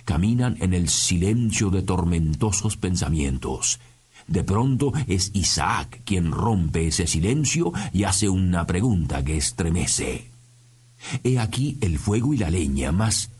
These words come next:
¿dónde está el cordero para el sacrificio? ¿Qué responderá aquel padre angustiado a tan pertinente pregunta?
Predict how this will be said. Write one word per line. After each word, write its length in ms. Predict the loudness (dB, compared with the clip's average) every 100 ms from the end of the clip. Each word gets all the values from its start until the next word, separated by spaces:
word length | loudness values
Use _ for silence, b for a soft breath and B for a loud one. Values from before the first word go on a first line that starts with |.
| -20 -20 -20 -14
¿dónde 680 | -4 0 2 2 2 2 2
está 380 | 0 -2 0 0
el 280 | 0 -2 -2
cordero 760 | -2 0 0 2 2 2 0
para 240 | 0 0 0
el 160 | 0
sacrificio? 1120 | 0 0 0 0 0 0 0 0 -2 -2 -4 -8 -18 -20 -20 -20 -20 -20 -20 -20 -20 -20 B B B
¿Qué 240 | -2 0 2
responderá 1300 | 2 2 0 -2 0 2 2 2 2 2 2 2 0
aquel 340 | 0 0 0
padre 400 | 0 0 0 0
angustiado 960 | 0 2 0 0 -2 -2 0 0 2 0
a 120 | 0
tan 280 | -2 -2 -2
pertinente 1000 | -2 0 -2 -2 0 0 0 -2 -2 -2
pregunta? 720 | 0 0 0 -2 -2 -4